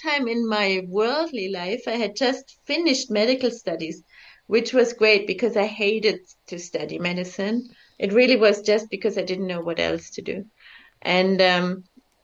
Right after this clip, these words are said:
but I had finished it already. I nearly finished it, which was great because if I had met Swami before, I think it would have been much harder to follow my studies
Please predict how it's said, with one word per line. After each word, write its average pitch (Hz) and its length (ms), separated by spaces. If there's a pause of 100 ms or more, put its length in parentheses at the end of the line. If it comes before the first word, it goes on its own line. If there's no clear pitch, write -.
(100)
but 220 120
I 220 80
had 220 220
finished 277 760
it 185 100
already. 156 440
I 180 80 (160)
nearly 220 460
finished 175 580
it, - 200
which 202 200
was 233 160
great 269 360
because 214 400 (600)
if 247 180
I 226 80
had 233 280
met 226 300
Swami 202 440
before, 202 880 (240)
I 190 140
think 208 240
it 196 80
would 185 120
have 190 180
been 185 180
much 175 280
harder 165 540
to 175 220
follow 165 440
my - 200
studies - 800